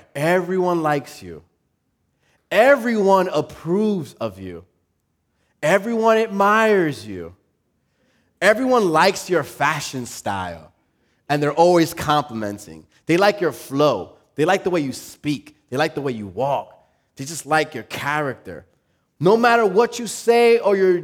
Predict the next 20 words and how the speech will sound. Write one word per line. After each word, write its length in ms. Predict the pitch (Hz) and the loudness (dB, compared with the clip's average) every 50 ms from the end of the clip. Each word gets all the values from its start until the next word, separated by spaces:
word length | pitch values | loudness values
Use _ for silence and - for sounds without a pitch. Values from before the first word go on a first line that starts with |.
| - | 0
or 220 | - 170 170 165 160 | 0 2 2 2 0
what 340 | 160 165 190 220 220 - 220 | 0 2 0 0 0 -4 -10
you 100 | 220 185 | -10 -10
do, 360 | 143 135 185 185 170 160 147 | -8 -4 0 2 2 2 2
you're 260 | 131 139 185 214 208 | 0 0 2 2 2
an 80 | 185 170 | 2 0
amazing 800 | 151 156 175 202 240 247 254 254 254 233 190 247 254 247 190 | -2 -4 -2 0 2 2 2 0 -2 -6 -8 -8 -10 -10 -10
person, 640 | - - 233 240 247 214 - - 214 220 190 180 - _ _ _ _ _ _ - | -6 -6 -6 -4 -4 -8 -12 -10 -12 -12 -12 -12 -16 _ _ _ _ _ _ -6
and 220 | - 175 175 190 214 | -6 -4 -2 2 0
nothing 260 | 233 233 233 254 214 | 0 0 0 -8 -6
can 140 | - 233 - | -6 -6 -6
take 380 | - - - 226 220 - - | -6 -2 0 0 -2 0 -4
away 260 | 196 180 196 214 233 | -8 -2 0 0 -2
from 280 | 208 - - 165 147 123 | -2 -4 -6 -6 -6 -4
that. 260 | 104 95 90 87 - _ _ _ _ _ _ - | -6 -8 -8 -10 -16 _ _ _ _ _ _ -10
You 180 | 151 202 214 202 | -6 0 2 4
are 140 | 180 170 156 156 | 4 2 2 0
awesome, 640 | 170 190 185 185 151 - - 123 98 90 92 92 _ _ _ _ _ _ _ | 0 0 0 -2 -6 -12 -14 -14 -14 -14 -16 -20 _ _ _ _ _ _ _
simply 680 | - - - - 185 190 185 185 - 190 190 196 190 | -18 -14 -4 -2 0 -2 -2 -4 -8 -8 -8 -8 -6
awesome. 540 | - 123 120 101 95 - - - - 101 95 | -2 -2 -2 -2 -2 -6 -14 -20 -20 -20 -20